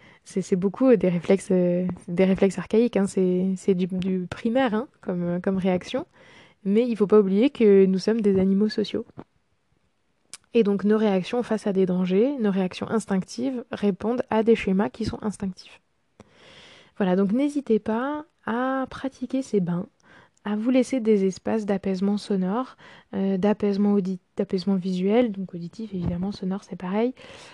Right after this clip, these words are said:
euh, d'apaisement kinesthésique au niveau du contact. Si vous êtes sensible aux odeurs, mettez-vous dans des environnements où il n'y a pas trop d'odeurs. Ça peut arriver pour des personnes qui travaillent, euh,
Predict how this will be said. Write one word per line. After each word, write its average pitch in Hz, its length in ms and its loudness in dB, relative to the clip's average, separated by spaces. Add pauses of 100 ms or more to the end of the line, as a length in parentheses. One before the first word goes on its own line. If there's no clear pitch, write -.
(220)
euh, 180 500 -4
d'apaisement 220 560 0
kinesthésique 214 680 -2
au 202 40 -2
niveau 185 260 -2
du 190 160 -4
contact. 190 560 -8 (320)
Si - 240 -4
vous 220 160 0
êtes 190 120 0
sensible 196 440 -4
aux 185 100 -2
odeurs, 196 340 0
mettez-vous 202 460 -2
dans 202 120 -4
des 185 180 -6
environnements 185 640 -4
où 226 60 -4
il 208 60 -2
n'y 196 60 -4
a 185 80 -6
pas 202 200 -8
trop - 240 -4
d'odeurs. 214 420 0 (260)
Ça - 160 -8
peut 208 140 -4
arriver 202 320 0
pour 220 160 -2
des 185 100 -2
personnes 196 340 -2
qui - 120 -18
travaillent, 190 540 -2
euh, 185 240 -2